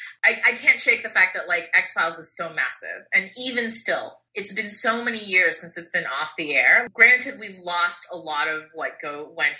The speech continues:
into the X-Files, right? Like, we've lost a huge body of fan work, which is really tragic if you think about it. But then Gossamer Fluky still exists. And I'm just, like, I guess part of me is, like, pissed on Person of Interest's behalf that people aren't, like,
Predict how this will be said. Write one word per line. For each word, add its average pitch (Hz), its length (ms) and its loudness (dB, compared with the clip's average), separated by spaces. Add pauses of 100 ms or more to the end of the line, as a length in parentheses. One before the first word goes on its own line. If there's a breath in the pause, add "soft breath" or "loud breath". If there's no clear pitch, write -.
into 160 240 -10
the 131 380 -6
X-Files, - 420 -4
right? 147 140 0
Like, 165 120 -6
we've 185 120 -16
lost 165 240 -4
a 185 40 -10
huge 165 640 -10 (100)
body 151 340 0
of 135 120 -10
fan 135 240 2
work, 117 200 -8
which 151 120 -10
is 147 140 -8
really 139 220 -12
tragic 131 580 -2
if 156 140 -12
you 160 100 -12
think 160 200 -10
about 123 180 -8
it. - 60 -16 (600 loud breath)
But 226 140 2
then 226 240 4
Gossamer 180 500 -2
Fluky 330 440 -8
still - 200 -4
exists. - 420 -8
And 233 80 4
I'm 277 120 4
just, 277 140 0
like, 302 180 0
I 262 40 2
guess - 240 0 (120)
part 220 180 4
of 240 120 -2
me 277 80 -12 (100)
is, 226 100 -6
like, 156 220 -6
pissed 175 360 -4
on 170 120 -8
Person 170 320 -4
of 160 40 -4
Interest's 160 300 -8
behalf 139 400 2 (420 loud breath)
that 185 120 -6
people 202 200 -4 (100)
aren't, 175 200 0
like, 160 340 0